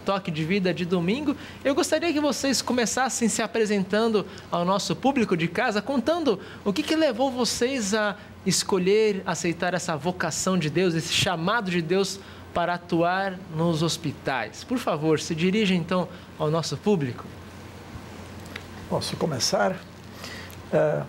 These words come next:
Speaker 2: olá, prazer estar aí,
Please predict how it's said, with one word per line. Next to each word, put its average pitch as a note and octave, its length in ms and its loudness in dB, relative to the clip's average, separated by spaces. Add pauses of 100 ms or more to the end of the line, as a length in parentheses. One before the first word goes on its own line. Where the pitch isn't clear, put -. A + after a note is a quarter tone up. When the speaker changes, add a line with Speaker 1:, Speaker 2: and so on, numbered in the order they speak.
(1500)
Speaker 2:
olá, E2 340 2 (580)
prazer D#3 380 2
estar D3 260 2
aí, D3+ 300 4